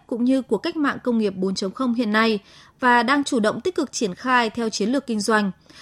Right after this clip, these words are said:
theo nguồn lực tài chính cũng như khả năng ứng dụng của mình.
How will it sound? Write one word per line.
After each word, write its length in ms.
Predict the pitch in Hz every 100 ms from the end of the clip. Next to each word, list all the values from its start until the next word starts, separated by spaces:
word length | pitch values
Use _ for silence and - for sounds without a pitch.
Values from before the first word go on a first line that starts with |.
| -
theo 200 | - 294
nguồn 180 | 269 247
lực 140 | 202 -
tài 120 | 185
chính 360 | - 208 247 359
cũng 200 | 269 247
như 180 | 269 269
khả 200 | - 175
năng 160 | 208
ứng 200 | 233 196
dụng 180 | 220 277
của 120 | 196
mình. 280 | 185 196 185